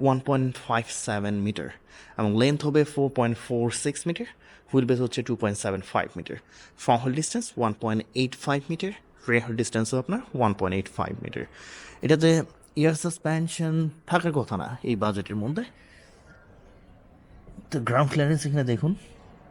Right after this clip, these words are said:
আমারটা কিন্তু ম্যাক্স ভার্সন না, আমারটা কিন্তু প্রো, iPhone প্রো মডেলের যেটা গ্রাউন্ড ক্লিয়ারেন্স। এখানে দেখতেছেন যে এতটুকু আমি যদি দেখাই, কারণ নতুন গাড়ি এটা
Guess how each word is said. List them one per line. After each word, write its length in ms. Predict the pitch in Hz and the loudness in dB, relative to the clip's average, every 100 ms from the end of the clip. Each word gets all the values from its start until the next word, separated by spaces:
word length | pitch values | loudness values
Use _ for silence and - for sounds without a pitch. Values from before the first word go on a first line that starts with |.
| - - - - 117 | -20 -20 -20 -12 0
আমারটা 320 | 120 117 139 | 0 2 2
কিন্তু 320 | 135 131 131 - - - - - | 2 4 2 2 -14 -14 -14 -4
ম্যাক্স 460 | 113 127 139 - 127 | 2 2 2 -4 -8
ভার্সন 320 | 117 113 101 | -8 -8 -8
না, 120 | 92 | -6
আমারটা 320 | 165 151 113 | -6 -8 -10
কিন্তু 280 | 110 120 113 - | -6 -4 -4 -2
প্রো, 260 | 127 110 87 | 0 0 0
iPhone 360 | 98 - 107 101 - - - - - - - - - - | -6 -4 -4 -6 -10 -20 -20 -20 -20 -20 -20 -20 -20 -4
প্রো 260 | 120 113 117 | 2 4 4
মডেলের 480 | 107 107 104 117 | 2 2 2 0
যেটা 340 | 117 113 107 104 - | 0 0 0 0 -4
গ্রাউন্ড 240 | 104 104 101 | -2 -2 -2
ক্লিয়ারেন্স। 340 | 107 165 202 | -2 -2 0
এখানে 240 | 131 120 | 0 0
দেখতেছেন 460 | 117 113 143 131 131 - - - - - | -2 -2 0 2 0 -2 -16 -16 -14 -4
যে 280 | 123 120 120 - - - - - - - - - - - - 170 | 4 6 4 0 -14 -18 -20 -20 -20 -20 -20 -20 -20 -20 -4 0
এতটুকু 720 | 165 147 131 131 117 117 107 | 2 2 2 -2 0 2 4
আমি 220 | 104 107 | 2 2
যদি 200 | 104 101 | 0 0
দেখাই, 440 | 98 101 - 101 | 0 0 0 -2
কারণ 240 | 95 107 127 127 | 2 2 4 2
নতুন 280 | 131 147 | 2 2
গাড়ি 320 | 139 135 233 277 | 4 4 2 2
এটা 320 | 151 131 | 6 6